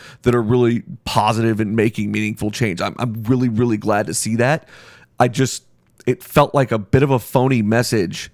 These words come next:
that didn't, that could have been carried out louder to prove an actual point, because they were the only team that was going, or the only league that were going to stop, and they didn't. It's like they paused, and that, that, that was a weird thing to me.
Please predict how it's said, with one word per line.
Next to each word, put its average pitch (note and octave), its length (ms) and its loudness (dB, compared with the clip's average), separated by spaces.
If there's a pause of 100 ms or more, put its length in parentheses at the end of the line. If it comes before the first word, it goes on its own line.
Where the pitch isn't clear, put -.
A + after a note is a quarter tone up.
(160)
that A2+ 200 0
didn't, B2+ 480 -2
that C3 160 0
could D#3 120 2
have D3 120 -2
been B2+ 140 -2
carried C3 340 0
out A2+ 160 0
louder G#2 580 -2 (220)
to A#2 80 2
prove C#3 380 4
an A#2 120 0
actual A#2 480 -2
point, A2+ 400 -2 (280)
because A2+ 240 2
they A#2+ 80 2
were A2+ 100 2
the G#2+ 220 -4
only C#3+ 340 2
team C3 340 -2
that A2+ 100 0
was G2+ 180 -4
going, A2+ 340 -2
or C3 120 2
the A2 120 0
only C3+ 220 2
league A2+ 320 -2
that G2+ 80 -2
were G#2+ 140 -2
going A#2 420 -2
to G2+ 120 -6
stop, - 520 -4 (260)
and G#2+ 160 -2
they G2 100 0
didn't. G2+ 500 -2 (400)
It's - 300 -2
like C3 160 2
they G#2 140 -2
paused, A2 580 0
and A#2+ 140 -2
that, B2+ 280 -2
that, C#3 160 0
that D3 80 4
was C3+ 120 2
a C3 40 4
weird B2 440 0
thing F#2 180 -4
to - 100 -10
me. - 300 -14